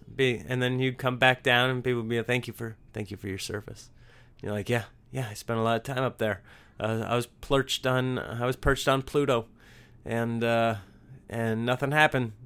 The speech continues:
thank God." But, uh, there were a couple close calls, I tell you. Couple cl-, close calls. Yemen was getting feisty, and we almost had to take 'em out.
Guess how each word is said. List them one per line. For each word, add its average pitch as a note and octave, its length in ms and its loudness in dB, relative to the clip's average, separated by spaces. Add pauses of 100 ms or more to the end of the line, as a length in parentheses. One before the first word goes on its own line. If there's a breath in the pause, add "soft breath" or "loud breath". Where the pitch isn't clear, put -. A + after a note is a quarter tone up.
(140)
thank A2+ 200 -2
God." B2+ 320 4 (120)
But, G#2+ 320 0
uh, A2 200 2
there A2+ 120 2
were A2+ 80 -2
a A#2+ 40 -4
couple B2 240 -2
close B2+ 240 0
calls, C#3 400 4
I A2+ 80 0
tell A2+ 120 0
you. A2+ 140 0 (480 soft breath)
Couple C#3+ 300 2 (140)
cl-, D#3+ 260 4 (140)
close E3 300 6
calls. D#3+ 480 10
Yemen E3 400 8
was D#3+ 160 4
getting D#3+ 260 4
feisty, D#3+ 540 4
and B2 120 0
we B2+ 60 2
almost C3+ 240 0
had C#3 100 4
to B2 60 -2
take B2+ 200 -2
'em C3+ 120 0
out. C3 300 0